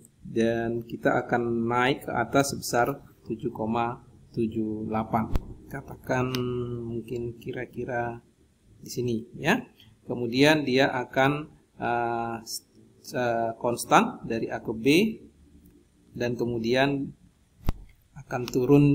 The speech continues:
sebesar lima belas ketika dia didorong ke bawah oleh gaya yang lima belas kips tersebut. Ini, eh, saya tuliskan dulu sebentar nilainya. Tujuh,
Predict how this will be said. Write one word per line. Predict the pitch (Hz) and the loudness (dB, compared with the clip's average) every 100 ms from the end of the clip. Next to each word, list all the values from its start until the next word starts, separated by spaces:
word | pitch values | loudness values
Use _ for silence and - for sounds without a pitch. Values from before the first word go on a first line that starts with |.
| 135 | 2
sebesar | 131 127 131 123 | -4 -2 0 0
lima | 123 123 117 | -2 -2 -2
belas | 127 143 147 - - | 6 6 6 -2 -10
ketika | - - - 127 | -18 -14 -6 -4
dia | 120 123 120 120 _ _ _ | 0 0 0 -6 _ _ _
didorong | - 120 120 120 117 120 117 123 139 156 147 | -8 -4 -2 0 0 0 0 2 6 4 4
ke | |
bawah | 131 117 127 131 | 2 2 2 0
oleh | 120 113 | -2 -4
gaya | 113 113 123 131 139 - _ _ - | -4 -2 0 0 -4 -10 _ _ -8
yang | 117 113 117 113 110 | -6 -4 -6 -8 -8
lima | 117 113 110 | -6 -4 -4
belas | 117 117 - | -6 -8 -8
kips | - - | -8 -8
tersebut. | - - 147 147 110 - 123 | -10 -4 0 0 0 -6 -8
Ini, | 113 127 135 131 - _ _ _ _ - | -4 -2 -2 -2 -8 _ _ _ _ -16
eh, | 123 113 113 113 117 | -12 -10 -10 -12 -12
saya | - - | -6 -6
tuliskan | 123 117 113 120 | -4 -6 -6 -6
dulu | 117 117 | -6 -4
sebentar | 127 117 113 - 139 165 202 175 - | -4 -4 -8 2 6 6 6 0 -4
nilainya. | 131 113 117 135 190 247 - _ _ _ _ _ - - _ _ _ _ _ _ _ | -6 -4 -2 2 4 4 0 _ _ _ _ _ -6 -6 _ _ _ _ _ _ _
Tujuh, | 123 113 | -10 -10